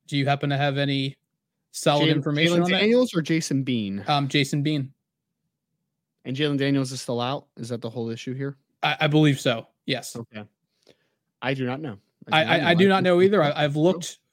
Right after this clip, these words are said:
Speaker 1: for, uh, for some solid information. So that's the reason for the line. It actually opened Kansas State minus four,
Speaker 2: Yep.
Speaker 1: um, before the game. So it's, we're now Kansas State minus eight because of the, um, you know, the quarterback concerns. Um,
Speaker 2: Right.
Speaker 1: I, I still think I like Kansas.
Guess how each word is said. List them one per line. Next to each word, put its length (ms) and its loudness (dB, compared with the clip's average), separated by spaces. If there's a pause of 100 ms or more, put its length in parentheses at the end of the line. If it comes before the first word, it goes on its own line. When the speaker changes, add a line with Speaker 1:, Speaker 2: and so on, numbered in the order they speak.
Speaker 1:
for, 540 0
uh, 200 0
for 160 -4
some 160 -4
solid 260 0
information. 380 0
So 140 0
that's 200 -2
the 120 2
reason 300 2
for 120 -2
the 80 0
line. 320 0
It 100 -4
actually 420 -2
opened 440 0
Kansas 360 -4
State 260 -2
minus 340 -4
four, 540 -4 (500)
Speaker 2:
Yep. 180 -4
Speaker 1:
um, 480 2
before 420 2
the 120 2
game. 320 2
So 180 -2
it's, 160 -6
we're 220 -4
now 200 0
Kansas 400 -4
State 300 -4
minus 400 -6
eight 320 -2
because 380 -4
of 120 -2
the, 280 -2
um, 220 -10
you 60 -6
know, 120 -4
the 80 -18
quarterback 400 2
concerns. 640 -2 (440)
Um, 320 0
Speaker 2:
Right. 160 -10
Speaker 1:
I, 60 -10 (260)
I 60 0
still 200 2
think 140 0
I 80 8
like 200 4
Kansas. 580 -2